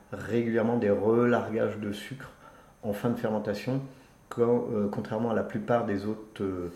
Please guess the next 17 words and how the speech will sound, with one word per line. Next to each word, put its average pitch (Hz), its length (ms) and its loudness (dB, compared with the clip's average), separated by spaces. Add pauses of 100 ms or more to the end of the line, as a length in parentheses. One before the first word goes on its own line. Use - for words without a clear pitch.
(520)
domaines 120 720 6
qui - 160 -6
vont 101 320 -2 (480)
donc 92 160 -10
fouler 131 400 6
les 113 100 8
raisins, 104 380 2 (560)
la 98 120 -4
fin 120 180 0
de 117 40 0
fermentation 104 460 -2
est 104 60 -2
beaucoup 104 320 -2
plus 110 280 -8
rapide 101 380 -4
chez - 160 -10
eux. 90 180 -8